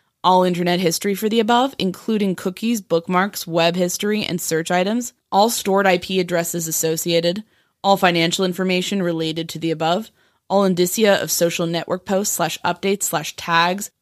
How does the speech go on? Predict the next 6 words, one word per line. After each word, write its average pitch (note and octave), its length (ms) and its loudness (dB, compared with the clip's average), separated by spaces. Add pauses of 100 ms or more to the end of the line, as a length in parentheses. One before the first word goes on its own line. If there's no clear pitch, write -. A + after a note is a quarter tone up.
Wi-Fi F3 440 2
network F#3+ 420 0
tables, A3 420 0
associated E3+ 580 0
wireless D#3 480 0
devices, F#3 640 0